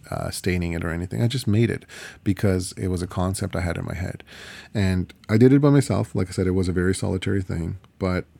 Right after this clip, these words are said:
that's my hobby. Woodworking is my hobby. It's what makes me, it's what motivates me to go and get my work done, uh, whether I have to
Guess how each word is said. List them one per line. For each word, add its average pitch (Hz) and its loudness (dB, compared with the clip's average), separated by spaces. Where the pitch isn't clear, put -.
that's 107 0
my 107 6
hobby. 104 4
Woodworking 90 -2
is 85 -4
my 82 -2
hobby. 82 -4
It's - -8
what 92 0
makes 98 0
me, 98 -4
it's - -6
what 104 2
motivates 113 4
me 95 0
to 87 0
go 110 6
and 101 0
get 92 0
my 92 0
work 87 0
done, 95 -2
uh, 82 -2
whether 90 0
I 87 0
have 85 -4
to 87 -4